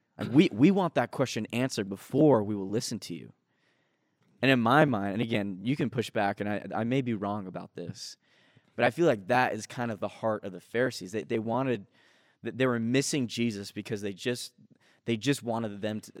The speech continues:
Jesus to validate them so badly. And, and, and it wasn't entirely out of a necessarily wrong place, but,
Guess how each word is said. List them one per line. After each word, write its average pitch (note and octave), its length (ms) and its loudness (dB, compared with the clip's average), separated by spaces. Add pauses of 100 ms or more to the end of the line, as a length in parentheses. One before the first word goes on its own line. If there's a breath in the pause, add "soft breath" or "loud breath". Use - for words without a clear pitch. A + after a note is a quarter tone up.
(140)
Jesus A2 280 -4
to G#2+ 120 -8
validate G#2 560 0
them F#2 160 -8
so G#2 180 -2
badly. G2 520 -2
And, G#2 120 -6
and, B2 100 -4
and A#2+ 120 -2
it B2 60 0
wasn't D3+ 340 2
entirely A#2 720 -2
out A2 180 -2
of G#2 240 -8 (460)
a A2+ 80 -6
necessarily A#2+ 640 -2
wrong G2+ 340 -6
place, G2+ 540 -4
but, A2 240 -4